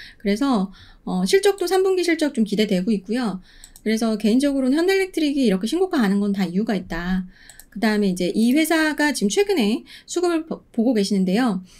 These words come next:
아, 시장이 빠졌는데도, 예, 꽉 쥐고 안 팔았죠. 어, 그나마 외국인이 조금 차익 실현하고 있고 개인이 뭐 줄기차게, 그러니까 이 지금 현대일렉트릭 신고가 가는데 가장 혁시-,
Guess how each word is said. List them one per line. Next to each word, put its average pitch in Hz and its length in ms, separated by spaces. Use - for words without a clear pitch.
아, 208 400
시장이 370 300
빠졌는데도, 339 920
예, 180 300
꽉 - 220
쥐고 370 180
안 175 140
팔았죠. 196 680
어, 175 200
그나마 294 320
외국인이 220 360
조금 247 220
차익 330 180
실현하고 311 380
있고 196 160
개인이 277 400
뭐 208 100
줄기차게, 185 420
그러니까 254 240
이 311 240
지금 254 340
현대일렉트릭 392 560
신고가 427 340
가는데 208 320
가장 320 360
혁시-, 415 540